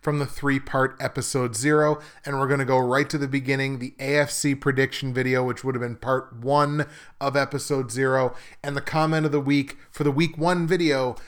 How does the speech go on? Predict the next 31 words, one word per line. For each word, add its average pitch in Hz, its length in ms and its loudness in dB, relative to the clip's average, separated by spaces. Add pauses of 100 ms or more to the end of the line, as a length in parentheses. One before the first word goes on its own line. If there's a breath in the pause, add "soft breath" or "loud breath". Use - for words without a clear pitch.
(120)
goes 151 260 4
to 143 120 -6
Xander 151 680 2
G 135 360 -4
nine, 139 500 2
a - 80 -8
longtime 139 800 -2
viewer 135 320 0
and 127 180 -6
listener 131 400 -2
of 120 160 -6
mine, 165 420 2 (240 loud breath)
who 147 120 0
just 143 320 0
says, 143 380 4
and 120 160 -14
he 147 120 -4
just 151 280 -2
sums 147 320 0
it 147 100 2
up, 139 380 0 (400 soft breath)
"Great 143 340 4
to 156 100 -2
see 160 280 2
you 147 60 4
back, 147 420 0
buddy. 151 400 2
Cannot 139 880 -2
wait 131 340 -4
for 131 220 -10
football." 110 640 -10